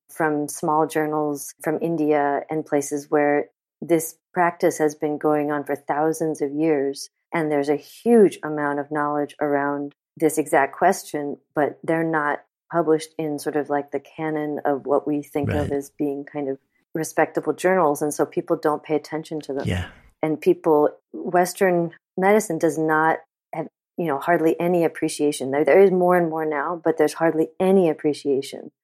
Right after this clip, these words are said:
Speaker 1: of the kind of stuff that you're talking about. And you
Speaker 2: Yeah.
Speaker 1: can see that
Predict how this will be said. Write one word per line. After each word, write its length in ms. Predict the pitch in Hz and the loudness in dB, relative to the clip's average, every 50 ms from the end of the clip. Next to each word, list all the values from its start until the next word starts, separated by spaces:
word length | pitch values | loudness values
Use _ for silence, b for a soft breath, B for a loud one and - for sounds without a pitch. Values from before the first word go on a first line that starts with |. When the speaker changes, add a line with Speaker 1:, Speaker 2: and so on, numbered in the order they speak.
| _ _ _ _ _ _ _ - | _ _ _ _ _ _ _ -2
Speaker 1:
of 280 | 165 156 139 135 120 - _ _ - | 0 0 0 0 -4 -8 _ _ -10
the 60 | 156 | -10
kind 260 | 147 - - 156 143 | -10 -8 -8 -8 -8
of 60 | 135 135 | -8 -8
stuff 240 | - - 127 127 - | -8 -8 -8 -8 -8
that 80 | - | -8
you're 80 | - - | -10 -10
talking 420 | - - - 131 131 - 147 - | -10 -12 -14 -14 -12 -12 -14 -14
about. 320 | - - - - - - - _ _ - | -14 -14 -14 -16 -16 -16 -20 _ _ -6
And 260 | 165 151 151 147 143 | -4 -4 -4 -4 -2
you 60 | - | 0
Speaker 2:
Yeah. 160 | 202 196 185 - | 0 0 0 -2
Speaker 1:
can 100 | - - | -2 0
see 200 | - 226 240 220 | 2 4 6 6
that 240 | 190 156 151 - | 6 4 2 0